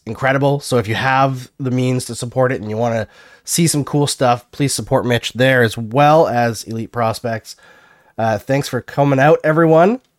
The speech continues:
and, uh, we will see you on Thursday.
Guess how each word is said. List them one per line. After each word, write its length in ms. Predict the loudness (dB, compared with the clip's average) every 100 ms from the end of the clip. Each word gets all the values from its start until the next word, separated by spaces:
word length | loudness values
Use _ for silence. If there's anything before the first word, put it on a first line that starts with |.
| -4
and, 400 | 0 2 2 -2
uh, 80 | -4
we 200 | -2 0
will 140 | 0
see 260 | 0 -2 0
you 400 | 2 2 2 0 _ _ _ _ _ _ _ -8
on 420 | -2 0 2 0 -6 _ _ _
Thursday. 1200 | _ _ -2 0 0 -2 -2 -4 -6 -8 -16 -18